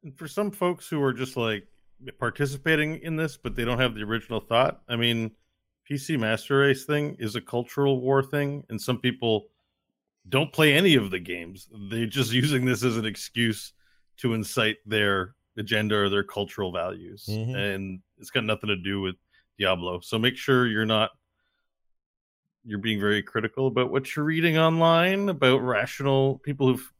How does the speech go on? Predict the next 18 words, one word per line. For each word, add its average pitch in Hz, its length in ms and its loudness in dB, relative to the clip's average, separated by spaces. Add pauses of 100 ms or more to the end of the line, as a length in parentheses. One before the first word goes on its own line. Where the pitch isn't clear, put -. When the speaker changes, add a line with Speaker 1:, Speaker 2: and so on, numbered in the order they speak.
Speaker 1:
thought 101 260 0
it 113 160 -6
through. 135 460 0 (720)
Um, 98 500 -4 (540)
yeah, 113 180 2 (160)
'cause 123 160 0
it's, 120 260 -2
it's 160 200 0
about 143 240 4
that 117 160 2
too. 123 160 0
There's 165 280 4
some 185 200 6
of 135 140 4
that 120 260 4
in 113 100 -6
there 98 180 -4
too. 101 300 -16